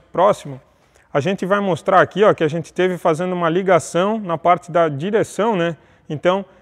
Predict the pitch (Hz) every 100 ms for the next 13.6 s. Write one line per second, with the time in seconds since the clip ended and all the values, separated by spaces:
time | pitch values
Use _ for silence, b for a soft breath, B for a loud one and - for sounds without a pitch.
0 | b 135 160 147 170 180 - 180 165 180
1 | 180 165 135 165 175 156 135 180 196 156
2 | 175 190 160 135 175 190 185 175 _ _
3 | _ - 160 190 196 175 165 147 135 131
4 | 160 196 b b b b - 143 156 160
5 | 143 180 185 156 175 - 165 190 233 196
6 | 170 160 160 220 214 175 196 226 254 226
7 | - 165 180 180 165 175 156 175 202 240
8 | - b b b 175 180 196 - 180 208
9 | 220 - 160 190 180 - 190 196 185 156
10 | 185 180 190 185 190 160 - 190 170 160
11 | 196 196 175 165 139 139 139 127 147 165
12 | 147 151 156 147 170 165 180 b b b
13 | b - 160 139 147